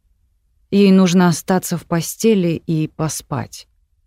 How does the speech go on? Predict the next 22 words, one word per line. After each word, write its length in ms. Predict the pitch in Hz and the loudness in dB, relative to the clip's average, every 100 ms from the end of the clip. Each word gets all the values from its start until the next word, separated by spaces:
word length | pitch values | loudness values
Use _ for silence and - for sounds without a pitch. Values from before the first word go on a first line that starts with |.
| _ _ _ _ _ - | _ _ _ _ _ 0
Если 360 | 208 208 196 | 0 2 2
ей 220 | 185 180 | 4 4
будет 280 | 170 165 160 | 2 0 -2
звонить 400 | 156 170 170 - | 0 0 0 -2
кто-то, 420 | - - 170 156 | -8 -2 -2 -2
кроме 320 | 135 156 143 143 | -4 0 0 0
Шпаца, 680 | - 208 208 - - - _ _ _ _ | -2 -4 -4 -4 -10 -12 _ _ _ _
Алисе 480 | 220 226 269 294 262 | 0 4 4 2 0
следовало 680 | - 202 214 208 214 233 214 | 0 2 4 4 4 4 4
записывать 600 | 175 - 160 - 151 - | 0 -2 -6 -2 -4 -4
сообщение. 760 | 160 151 - 147 117 117 - _ _ _ _ _ _ - | -4 -4 -2 0 -2 -2 -10 _ _ _ _ _ _ 2
Она 200 | 226 220 | 4 6
ни 160 | 220 220 | 6 4
с 160 | - | 0
кем 240 | - 233 202 | 2 4 4
не 80 | |
хотела 460 | 190 208 - 208 190 | 4 0 0 2 2
говорить, 680 | 175 175 190 185 135 - - | 2 2 2 2 -2 -8 -12
кроме 420 | - 175 185 202 220 | -4 0 2 4 2
господина 800 | 190 - - 160 147 170 185 190 | 0 -2 -2 -2 0 2 2 0
фон 300 | - 143 147 | 0 0 0
Динклаге. 720 | 147 151 139 131 - 104 | 0 -2 -2 -6 -6 -12